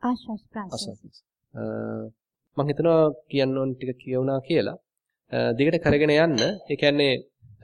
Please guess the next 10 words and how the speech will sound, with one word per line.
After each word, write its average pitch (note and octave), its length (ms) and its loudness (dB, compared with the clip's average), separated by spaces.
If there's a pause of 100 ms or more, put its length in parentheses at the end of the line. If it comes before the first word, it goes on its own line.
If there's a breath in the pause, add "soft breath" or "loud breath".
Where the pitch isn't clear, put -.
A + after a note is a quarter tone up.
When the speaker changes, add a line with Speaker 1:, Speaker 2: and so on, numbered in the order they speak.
Speaker 2:
වර්ධනය C#3 380 6
වෙන E3+ 140 6
බවක් C#3 280 6
තියෙනවා. C3 540 4
ආ, A#2+ 200 6 (160)
මම A#2 200 -4
කියන්න D#3 280 2
ඕනේ D#3+ 420 4
අර B2 140 4 (540 soft breath)
ආලෝක D#3+ 340 8